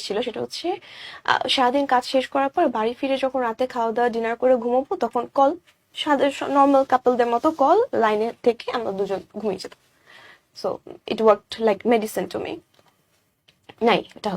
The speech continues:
হুট করে নাই। Then আমার কোনো মতে রাতে ঘুম আসে না, আমি ছটফট, ছটফট, ছটফট করতে থাকি। Then I have started taking sleeping pills।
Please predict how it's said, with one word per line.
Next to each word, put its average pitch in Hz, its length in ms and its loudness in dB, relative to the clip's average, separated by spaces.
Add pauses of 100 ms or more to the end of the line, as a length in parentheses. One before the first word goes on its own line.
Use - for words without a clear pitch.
হুট 208 220 -8
করে 208 240 0
নাই। 185 100 -6 (1300)
Then 190 200 -2 (220)
আমার 202 180 -6 (100)
কোনো 240 200 6
মতে 214 180 2
রাতে 185 200 0 (100)
ঘুম 190 200 -6
আসে 190 200 -10
না, 180 100 -6
আমি 202 120 -8 (120)
ছটফট, 214 340 -6 (100)
ছটফট, 202 300 -10 (100)
ছটফট 208 380 -10
করতে 180 260 -6
থাকি। 190 180 -8 (1040)
Then 269 140 4 (160)
I - 60 -2
have 214 180 -6
started 202 300 -4 (120)
taking 269 300 -2 (520)
sleeping 175 340 -4
pills। - 200 -12